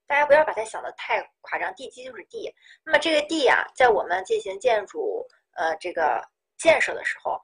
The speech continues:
是先要把这个地夯实的。所以这就是为什么我们在进行这个选地的时候，我们可能要看一下这个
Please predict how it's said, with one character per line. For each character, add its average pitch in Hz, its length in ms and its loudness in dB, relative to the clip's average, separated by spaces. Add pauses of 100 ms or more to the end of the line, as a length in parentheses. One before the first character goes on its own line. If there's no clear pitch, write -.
(100)
是 - 180 -4
先 269 200 -6
要 277 120 0
把 - 140 -6
这 - 100 -4
个 427 120 0
地 233 160 -6
夯 262 320 -6
实 - 260 -4
的。 185 240 -2
所 226 160 -6
以 226 140 -2
这 240 120 -6
就 233 120 -4
是 226 140 -8
为 220 140 -2
什 208 120 -14
么 185 100 -6
我 170 140 -6
们 170 180 -8
在 202 140 -2
进 196 180 -12
行 170 140 -12 (100)
这 196 140 -10
个 185 80 -4
选 - 340 -10
地 480 140 -8
的 - 100 -6
时 - 140 -8
候， - 80 -12
我 - 140 -20
们 175 120 -20
可 - 140 -20
能 175 140 -10
要 202 120 -2
看 220 240 -2
一 190 60 -12
下 190 140 -6
这 196 100 -10
个 190 80 -10